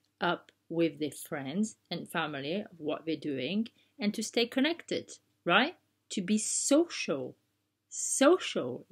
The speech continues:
here is a big clue. So, the free, okay, the free, the free steps, okay, to marketing your home business successfully, you know, or your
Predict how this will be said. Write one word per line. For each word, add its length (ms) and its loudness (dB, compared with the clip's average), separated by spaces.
here 220 2
is 140 0
a 40 -2
big 200 0
clue. 320 8
So, 400 6
the 220 4
free, 720 8
okay, 460 0
the 140 0
free, 720 2
the 100 -4
free 380 2
steps, 920 0
okay, 340 -6
to 140 -8
marketing 960 0
your 160 2
home 220 0
business 440 -2
successfully, 800 -4
you 120 0
know, 140 2
or 220 -2
your 140 0